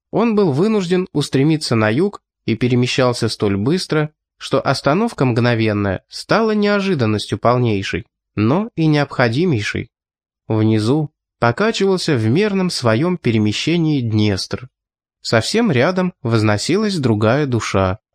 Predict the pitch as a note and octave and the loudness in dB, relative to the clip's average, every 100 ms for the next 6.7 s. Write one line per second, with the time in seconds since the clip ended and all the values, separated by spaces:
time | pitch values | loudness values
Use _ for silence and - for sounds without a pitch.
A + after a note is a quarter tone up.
0 | _ _ _ _ - A#2 G#2 G2+ E3+ F#3 | _ _ _ _ -4 0 0 0 -2 -2
1 | D#3 D3+ C#3+ _ - A3 G3+ E3+ C#3+ A2 | 0 -2 -4 _ -4 -2 0 0 0 0
2 | G#2+ G2+ - G#1 - _ _ _ _ _ | 0 0 0 -6 -10 _ _ _ _ _
3 | - A#2+ F3+ F#3+ G3 F#3+ - A3 G#3 D#3+ | -2 0 2 2 0 -2 -2 -2 0 -2
4 | D#3 D3+ D#3 F3+ C#3+ C#3 D3+ D#3 D#3 D3+ | 0 0 0 0 2 2 0 -2 0 0
5 | C#3+ D3+ D3+ - B2 G#2 _ _ _ _ | 0 0 -2 0 -2 -2 _ _ _ _
6 | _ _ A#2+ C#3 D#3 - F#2 | _ _ 0 2 0 -2 -4